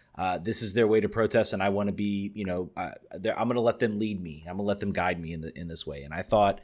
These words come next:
uh, that was a really, really poignant statement, and I think it's worth, it's worth commending. It's worth, it's worth mentioning, um, because I think,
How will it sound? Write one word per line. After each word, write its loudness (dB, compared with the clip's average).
uh, 4
that 4
was 2
a 4
really, 2
really 4
poignant -4
statement, -2
and -4
I -2
think -4
it's -6
worth, -2
it's -4
worth 0
commending. 0
It's -6
worth, -2
it's -6
worth 0
mentioning, -4
um, -2
because -2
I 2
think, -6